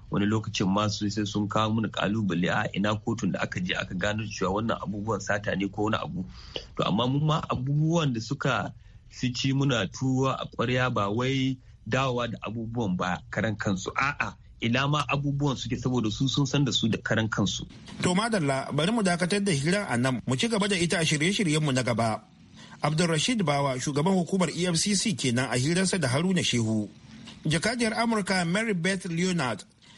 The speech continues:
Speaker 2: ta ce kasar Amurka na tare da Najeriya a wannan lokaci na kalubalen tsaro, kuma za ta ba da gudunmuwa wajen ganin an shawo kan matsalar a fannoni daban-daban.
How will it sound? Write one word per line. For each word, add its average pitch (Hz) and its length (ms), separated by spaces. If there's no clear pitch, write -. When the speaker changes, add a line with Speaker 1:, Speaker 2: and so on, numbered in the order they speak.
Speaker 2:
ta 208 120
ce 226 160
kasar 214 260
Amurka 214 480
na 170 140
tare 170 260
da 226 80
Najeriya 170 600
a 156 60
wannan 196 300
lokaci 165 500
na 165 100
kalubalen 175 560
tsaro, 127 440
kuma 143 200
za 160 160
ta 160 120
ba 160 160
da 165 80
gudunmuwa 135 600
wajen 156 300
ganin 160 260
an 165 140
shawo 165 260
kan 220 160
matsalar 175 480
a 143 80
fannoni 170 480
daban-daban. 123 640